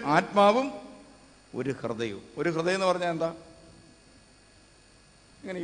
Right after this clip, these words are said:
ഒരു ഹൃദയം എന്ന് പറഞ്ഞാൽ എന്താ? ഇപ്പം നമ്മളിവിടെ ഇരിക്കുന്ന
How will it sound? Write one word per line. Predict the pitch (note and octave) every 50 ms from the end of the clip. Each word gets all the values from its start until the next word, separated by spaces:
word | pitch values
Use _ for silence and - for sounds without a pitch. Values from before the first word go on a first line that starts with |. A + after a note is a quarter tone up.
| E3
ഒരു | E3+ D#3+ D3+
ഹൃദയം | F3 F3 E3 F3+ F3+ F3+
എന്ന് | F3 E3+
പറഞ്ഞാൽ | E3 D3+ D3+ C#3+ C3
എന്താ? | C#3 C3 C#3 - - - - - - - - - - - - - - - - - - - - - - - - - - - - - - - - - - - - - - - - - - - - - - - - - - - - -
ഇപ്പം | - - F#3+ G3
നമ്മളിവിടെ | G3 G#3 A3+ A3+ G#3 G#3 F#3+
ഇരിക്കുന്ന | F#3+ G3+ F3+ F#3+ F#3+